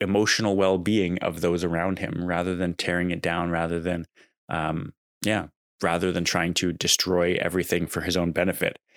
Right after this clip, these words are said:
And the, one of the things I was reading yesterday about the show, um, talks about how we're so used to the anti-hero. We're so used to people like,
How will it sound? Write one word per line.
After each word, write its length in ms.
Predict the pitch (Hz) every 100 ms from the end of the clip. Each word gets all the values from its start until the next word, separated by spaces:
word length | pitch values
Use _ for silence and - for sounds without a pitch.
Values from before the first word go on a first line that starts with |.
| - - _ -
And 440 | 92 90 85 82 - _ _ _
the, 440 | - 104 95 87 - -
one 200 | - 98
of 60 | 101
the 60 | 90
things 260 | 98 92
I 60 | 92
was 120 | 82
reading 420 | 87 90 85 87
yesterday 400 | - 127 98 90
about 240 | 85 90 113
the 60 |
show, 360 | - 90 87 87 _ _ _ _
um, 300 | 82 85 - - -
talks 280 | - 95 92
about 180 | 87
how 300 | - 87 85 - _ _
we're 120 | - 95
so 260 | - 101
used 380 | 113 95 98 -
to 80 | 92
the 200 | 85 -
anti-hero. 840 | 85 95 - 113 117 123 123 123
We're 100 | 98
so 180 | 92 98
used 240 | 101 95
to 80 | -
people 320 | - 92 90
like, 380 | 87 87 - -